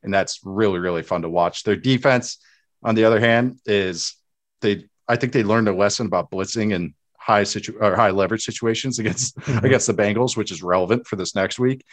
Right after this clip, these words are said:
Speaker 1: But
Speaker 2: Yes.
Speaker 1: watching them kind of play softer coverages themselves and running variations of cover two and cover four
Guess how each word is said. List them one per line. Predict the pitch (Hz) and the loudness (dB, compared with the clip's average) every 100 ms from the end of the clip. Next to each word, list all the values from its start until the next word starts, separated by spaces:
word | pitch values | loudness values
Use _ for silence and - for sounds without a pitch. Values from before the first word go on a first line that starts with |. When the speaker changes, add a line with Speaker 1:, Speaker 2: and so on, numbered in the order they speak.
| - - _ | -20 -20 _
Speaker 1:
But | 127 - 135 | 4 4 4
Speaker 2:
Yes. | |
Speaker 1:
watching | 123 123 123 | 4 4 4
them | 113 117 | 2 2
kind | 127 107 | 0 -4
of | |
play | - 113 | 0 -2
softer | 98 113 104 104 | 0 2 2 0
coverages | - 101 98 92 87 | -4 -4 -6 -10 -8
themselves | 98 87 - 135 170 110 101 - | -8 -8 -4 2 4 4 0 -6
and | 98 95 | -8 -2
running | 104 92 95 82 - | 0 0 -4 -8 -4
variations | 98 92 85 98 - | -2 0 -4 -8 -10
of | |
cover | - 87 | -10 -10
two | 85 - 92 90 | -10 -8 -6 -4
and | 87 | -6
cover | 80 85 85 | -8 -10 -12
four | - 90 92 90 85 | -10 -6 -2 -2 -4